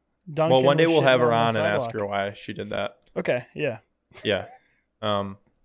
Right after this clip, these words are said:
Speaker 2: yeah, no, that happened today, though. And, uh, while we're,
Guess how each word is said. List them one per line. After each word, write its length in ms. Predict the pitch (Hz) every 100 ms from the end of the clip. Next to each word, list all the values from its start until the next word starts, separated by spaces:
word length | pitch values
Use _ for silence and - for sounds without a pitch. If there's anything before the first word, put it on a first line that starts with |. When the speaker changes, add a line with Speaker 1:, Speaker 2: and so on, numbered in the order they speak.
| _ _ _ _ _ _ _ -
Speaker 2:
yeah, 140 | 117
no, 180 | 107 117
that 160 | 117 143
happened 240 | 131 110
today, 140 | 101 95
though. 160 | 95 - - -
And, 380 | 156 160 151 - _ _ _ _ _ _ _ _ _ _ _ _ _ _ -
uh, 60 |
while 460 | 131 - - 151 180
we're, 380 | 196 175 160